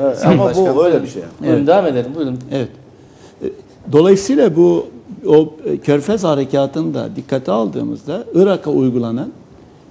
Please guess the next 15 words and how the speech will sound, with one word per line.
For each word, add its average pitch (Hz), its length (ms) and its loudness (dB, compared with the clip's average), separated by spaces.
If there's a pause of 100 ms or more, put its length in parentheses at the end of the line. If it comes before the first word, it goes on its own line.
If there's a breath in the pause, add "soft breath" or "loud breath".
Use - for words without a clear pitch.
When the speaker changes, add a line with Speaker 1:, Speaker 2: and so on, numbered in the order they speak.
(160)
Speaker 3:
ambargo 139 680 2
biraz 147 320 -2
benzerlik 139 520 -4
taşıyor 120 360 -8
İran'a 117 260 -4
uygulanan, 107 380 -8
nükleer 123 440 -6
nedeniyle 110 420 -6
İran'a. 120 380 -10 (420 soft breath)
Irak'a 190 480 -2
denildi 170 420 -6
ki 180 180 -4
sen 160 320 -6 (580)
petrolünü 143 640 -2
satabilirsin 147 800 -6